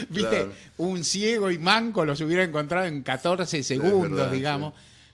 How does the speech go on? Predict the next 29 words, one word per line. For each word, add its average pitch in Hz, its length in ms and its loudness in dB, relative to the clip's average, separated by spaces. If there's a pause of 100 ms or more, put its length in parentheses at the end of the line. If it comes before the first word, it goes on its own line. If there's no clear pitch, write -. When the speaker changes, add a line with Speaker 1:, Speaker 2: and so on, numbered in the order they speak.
(220)
Speaker 1:
Pero 143 260 2
digo, 151 400 -6
es, - 260 -12
este, - 320 -12
es 143 160 -10
muy 151 140 -10
cruel 180 340 -6
quemar 107 280 -14
un 107 100 -14
Speaker 2:
Y 101 40 -14
Speaker 1:
libro. 98 180 -12
Speaker 2:
sí, 101 600 -6
porque 95 460 -12
los 101 240 -8
libros 139 260 -8
cuando 92 220 -10
son 110 340 -8
verdaderos, 85 720 -8
¿no? 90 260 -16 (340)
Cuando 85 260 -12
nacen 98 380 -10
de 85 80 -10
la 80 120 -12
necesidad 82 560 -12
de 92 220 -8
decir, 95 400 -14 (500)
están 131 440 -14
vivos. 85 580 -12
Entonces, 120 460 -18